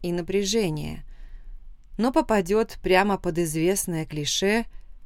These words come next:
когда эксцентричного лучшего друга непременно убивают.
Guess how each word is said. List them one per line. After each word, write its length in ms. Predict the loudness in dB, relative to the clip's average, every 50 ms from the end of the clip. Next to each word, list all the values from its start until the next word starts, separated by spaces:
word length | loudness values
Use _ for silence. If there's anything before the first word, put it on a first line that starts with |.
| -16 -16 -14 -14 -2
когда 440 | 0 2 2 4 6 6 6 6 6
эксцентричного 1300 | 2 0 -2 -2 -4 -4 -2 0 2 2 0 0 -2 -2 0 0 0 0 0 0 2 2 2 2 0 -2 -6 -12 -16 -16 -16 -8 -2 0
лучшего 640 | 2 2 2 2 0 0 0 0 0 2 2 2
друга 560 | 2 2 0 0 0 0 2 2 2 2 0 -4 -8 -12 -14 -16 -16 -10 -2 2
непременно 800 | 2 2 2 2 0 0 2 2 0 0 0 0 -2 -2 -4 -6
убивают. 760 | -6 -6 -4 -4 -2 -2 -2 -4 -4 -6 -8 -10 -12 -14 -16